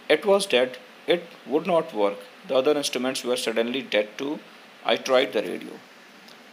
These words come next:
अब कंपास ख़राब हो चुका था, अब कंपास बिल्कुल भी काम करने वाला नहीं है और इसके साथ ही बाकी और भी इंस्ट्रूमेंट्स धीरे धीरे ख़राब हो गए। तब उसने रेडियो को ट्राई किया।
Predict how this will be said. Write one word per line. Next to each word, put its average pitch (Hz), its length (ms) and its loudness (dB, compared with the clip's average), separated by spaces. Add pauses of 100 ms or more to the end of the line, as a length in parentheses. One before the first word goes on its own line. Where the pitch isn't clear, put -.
अब - 120 -16
कंपास 120 380 0
ख़राब 127 240 4
हो 127 80 -2
चुका 135 260 -2
था, 160 200 -6 (800)
अब 143 240 0
कंपास 120 340 -4
बिल्कुल 120 280 -6
भी 143 100 -8
काम 135 200 -6
करने 127 280 -6
वाला 127 200 -4
नहीं 127 200 -8
है 165 100 -10
और 127 140 -8
इसके 139 180 -6
साथ 143 220 -2
ही 185 140 -10
बाकी 123 300 -4
और 135 180 0
भी 127 80 -6
इंस्ट्रूमेंट्स 123 520 -6 (500)
धीरे 131 180 -2
धीरे 120 200 0
ख़राब 95 380 -4
हो - 120 -18
गए। - 140 -18 (380)
तब 127 100 0
उसने 165 280 -6 (100)
रेडियो 120 340 0
को 123 100 -2
ट्राई 123 260 -4
किया। - 280 -12